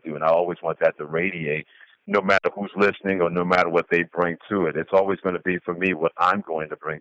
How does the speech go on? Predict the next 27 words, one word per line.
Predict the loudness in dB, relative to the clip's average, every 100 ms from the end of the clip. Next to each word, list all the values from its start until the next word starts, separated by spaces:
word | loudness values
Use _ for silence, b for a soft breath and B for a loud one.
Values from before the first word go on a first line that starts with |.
| -8
to | -6 -4
it, |
and | -2 0
I | 0
can | -2 -6
go | -2 -2 -6
from | -4
there. | 0 2 0 b b b _ 0
So | 2 4 0 _ _ _ -2
one | 2 4
of | 2
the |
things | 4 2 2
about | 2 4
our | 2 2
show | 0 4
that | 2
is | 2
very | 2 2 0
unique | -4 0 0 0
is | 0 2
that | 2 2
we | -6 0 0
set | 0
the | -2 -4
news | -2 -2 -2 -8 -6
where, | -2